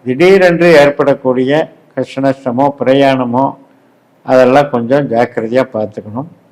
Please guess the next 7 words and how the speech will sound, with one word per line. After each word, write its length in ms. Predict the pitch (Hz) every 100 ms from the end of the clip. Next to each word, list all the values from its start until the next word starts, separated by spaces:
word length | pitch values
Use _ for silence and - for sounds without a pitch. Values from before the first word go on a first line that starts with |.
| _ _ _ _ _ _ _ _
சுப 400 | _ - 165 202
செலவுகளாக 640 | - 175 170 170 160 156 143
இருந்தா 260 | 139 151
பரவாயில்ல, 680 | 160 131 131 131 117 131 165 131
but 220 | 127 120
வந்து 300 | 127 156 170
நமக்கு 560 | 156 127 123 123 107